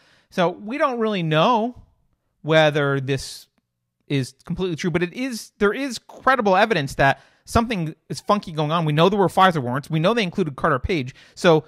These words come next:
we know that Trump could be, have sw-, been swept under that surveillance operation. So, you know, the fact that C N N puts this statement up and then all they have to say about it is false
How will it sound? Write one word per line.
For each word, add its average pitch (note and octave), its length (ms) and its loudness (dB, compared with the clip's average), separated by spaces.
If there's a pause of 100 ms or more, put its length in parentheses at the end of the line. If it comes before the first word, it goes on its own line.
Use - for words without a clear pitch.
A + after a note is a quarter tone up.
(140)
we F#3 140 2
know G3+ 360 8
that F#3 220 2
Trump G#3 260 -2
could F3 160 -2
be, E3 140 -2
have D3+ 200 0
sw-, - 320 -12
been D3+ 140 -2
swept - 540 -4
under D#3+ 360 -2 (300)
that D3+ 240 2 (260)
surveillance E3 560 2
operation. A2+ 540 -4
So, E3 260 2 (600)
you G3+ 100 -4
know, G3 200 -2 (120)
the F#3+ 120 -4
fact D4 520 -4
that - 180 -4
C - 320 -6
N B3 140 -2
N E3+ 400 -4
puts - 320 -4
this B3+ 160 -8
statement F#3 400 -4
up - 200 -2 (1700)
and G#3 140 2
then G#3 100 2
all B3+ 180 4
they D#4+ 140 2
have C4+ 160 -2
to A#3+ 80 -8
say A#3+ 160 0
about A3+ 240 2
it - 80 -4
is - 260 -6
false - 640 6